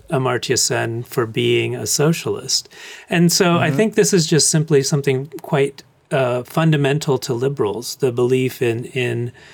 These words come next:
Speaker 1: you know, having security, having a certain level of minimum income is important for Hayek,
Speaker 2: And Hayek
Speaker 1: for,
Speaker 2: talks about
Speaker 1: for
Speaker 2: that.
Speaker 1: Sen.
Speaker 2: Yeah, he talks about that. Yep.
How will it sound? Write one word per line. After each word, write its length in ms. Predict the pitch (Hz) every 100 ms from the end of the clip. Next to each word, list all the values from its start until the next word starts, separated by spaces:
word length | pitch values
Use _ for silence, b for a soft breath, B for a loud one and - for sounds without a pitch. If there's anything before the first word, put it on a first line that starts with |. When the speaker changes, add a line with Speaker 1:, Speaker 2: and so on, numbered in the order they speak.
| B B _ _ -
Speaker 1:
you 100 | 170
know, 120 | 120
having 460 | - 151 143 180 180
security, 720 | - 165 - 147 151 165 185
having 400 | - 135 139 147
a 40 |
certain 340 | 147 151 147 143
level 280 | 135 139
of 100 | 135
minimum 460 | 127 127 135 143 139
income 540 | 123 131 151 143 156
is 200 | 147 127
important 560 | 135 135 147 139 147 175 B B B
for 160 | - 117
Hayek, 360 | - 131 131
Speaker 2:
And 100 | 151
Hayek 240 | 151 175 160
Speaker 1:
for, 60 |
Speaker 2:
talks 260 | 165 160 180
about 220 | 147 127
Speaker 1:
for 60 | 120
Speaker 2:
that. 40 |
Speaker 1:
Sen. 220 | 110 143
Speaker 2:
Yeah, 260 | 139 110 104
he 160 | 139
talks 280 | 147 139 -
about 220 | 117 110
that. 240 | 110 107 123
Yep. 260 | 117 117